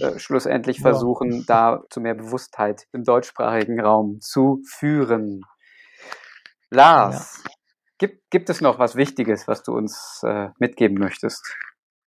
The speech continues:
Speaker 2: Ja, also eigentlich ist ja, also ich empfehle diese, diese Diskussion, äh, wirklich jedem. Mm, das Gute ist, dass, dass,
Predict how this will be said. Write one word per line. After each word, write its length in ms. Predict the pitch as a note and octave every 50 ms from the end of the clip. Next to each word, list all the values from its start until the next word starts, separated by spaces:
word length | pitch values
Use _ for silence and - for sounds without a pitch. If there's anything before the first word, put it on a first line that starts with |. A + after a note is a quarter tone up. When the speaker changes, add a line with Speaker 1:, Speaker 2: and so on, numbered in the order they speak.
| _ _ _ - - - - - - - - -
Speaker 2:
Ja, 280 | D#3+ E3+ F3+ F3+ F#3
also 240 | D#3 E3 E3 G3 -
eigentlich 580 | - D3+ E3+ G3+ A#3+ A#3+ A#3 G#3+ G#3+ G#3 - F3+
ist 220 | F#3 G3 - -
ja, 160 | - F#3+ F#3 F3+
also 180 | E3 E3 F3
ich 220 | F#3 E3 D#3 F3+ -
empfehle 480 | E3 - - - F#3 G#3+ A#3+ B3 A#3
diese, 420 | F#3+ F#3 G3 G3 F#3 F#3+ F#3 F3+ E3+
diese 320 | D#3+ - F3+ F3 E3 E3
Diskussion, 920 | D#3 E3 - - F3 E3 - - E3+ E3 E3+ F3+ F#3 F3+ F3+ F3 F3 E3+ D#3+
äh, 640 | E3 E3 D#3 D#3 D#3 D#3 D#3 D#3 D#3+ D#3+ D3+ D3
wirklich 340 | E3 F3+ - F#3 F3 - -
jedem. 540 | - C#3 E3 F#3+ G3+ G#3+ A3 A#3+ A#3+ A3+ - _ _ - - - - - - - - - - _ _ _ _ _ _ -
Mm, 460 | D#3+ D#3+ D#3+ D#3 D#3 D3+ D3 D3 D#3 D3+ D3+ C#3+ - _ _ _ - - - - _ _
das 280 | D#3+ F3 - - - _
Gute 400 | - - G#3 A#3+ C4+ C#4 C#4 B3
ist, 360 | G3 F#3 F3 - G3+ F3 E3
dass, 220 | E3+ F3 - - - - - F3
dass, 340 | E3 E3 D#3 - E3+ E3